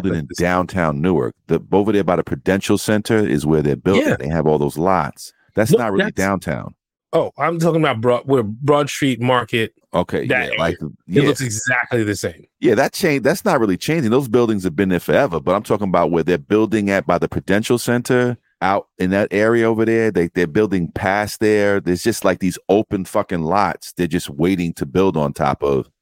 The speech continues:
Speaker 1: And they stopped because of covid, but same thing with Jersey City. Like, there's, they're building these b-, massive fucking buildings everywhere.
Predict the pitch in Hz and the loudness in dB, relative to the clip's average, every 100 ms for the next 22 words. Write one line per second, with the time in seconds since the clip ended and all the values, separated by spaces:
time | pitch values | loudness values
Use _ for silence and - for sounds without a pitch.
0 | _ 85 92 90 85 82 - _ _ - | _ -2 0 2 0 -2 -6 _ _ -4
1 | 104 101 - 127 151 120 107 - 107 92 | -2 -2 -2 0 2 0 -4 -2 -2 -2
2 | 90 - 160 190 90 78 - _ - 104 | -4 0 0 2 0 -4 -6 _ -4 -4
3 | - 135 123 120 107 101 113 101 87 82 | -2 -4 -2 -2 0 0 2 2 0 -2
4 | 190 156 90 87 87 117 120 98 - 127 | 0 2 2 0 2 0 0 -2 0 0
5 | 131 80 117 120 110 101 98 85 69 - | 0 0 2 2 0 0 -2 -4 -8 -12
6 | 87 95 117 117 - 98 - 104 90 78 | -6 -2 -2 -4 -6 -6 -4 -4 -4 -2
7 | 104 117 87 82 - 113 127 76 65 50 | 2 2 0 -4 -2 0 0 0 0 0
8 | 50 | -4